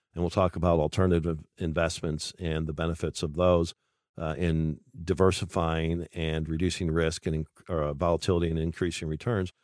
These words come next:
Let's talk about withdrawal strategies and rates of return, a very, very polarizing <laughs> topic. It's, uh, you know, the four percent rule. And what is the four percent rule? I mean, there are really two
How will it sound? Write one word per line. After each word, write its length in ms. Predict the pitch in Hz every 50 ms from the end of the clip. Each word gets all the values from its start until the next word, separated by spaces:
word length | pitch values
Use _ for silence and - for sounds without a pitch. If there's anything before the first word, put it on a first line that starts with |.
| _ _ _ _ _ _ _
Let's 180 | 107 110 -
talk 280 | - - 143 131 - -
about 580 | 131 98 85 92 92 90 92 90 92 85 - -
withdrawal 380 | 95 85 - - 87 82 85
strategies 680 | - - - 85 76 73 73 71 - 76 73 71 -
and 140 | 82 82 82
rates 260 | 82 85 90 85 -
of 140 | 92 78 71
return, 500 | 80 80 73 - - 85 78 69 65 64 - _ _ _ _ _ _ _ _
a 100 | 92 90
very, 440 | 87 82 110 123 135 127 113 101 - _ _ _ _
very 560 | - 82 78 80 92 104 107 110 107 98 90
polarizing 720 | 82 - - - 92 85 78 76 78 76 76 - - 80
<laughs> 0 |
topic. 500 | 76 - - 98 87 - - - 73 73 _ _ _ _ _ _ _ _
It's, 460 | - - 95 92 90 - - - - 101
uh, 540 | 87 85 82 78 76 78 78 76 - - - _ _
you 80 | -
know, 160 | 95 87 87 82 -
the 100 | - 90
four 240 | - - 117 113 110
percent 420 | - 104 90 - - 101 98 -
rule. 360 | - 92 87 80 71 73 73 - _ _ _ _ _ _
And 300 | - 90 87 85 85 90
what 200 | 92 92 107 110
is 220 | 117 117 104 -
the 100 | - 101
four 240 | 87 - 95 90 80
percent 400 | - - 82 - - 92 82 -
rule? 300 | 90 90 85 71 71 78
I 80 | 82 87
mean, 260 | 90 92 92 92 90
there 120 | - 98 101
are 20 |
really 240 | 110 139 156 185 -
two 400 | - - - 113 104 104 104 -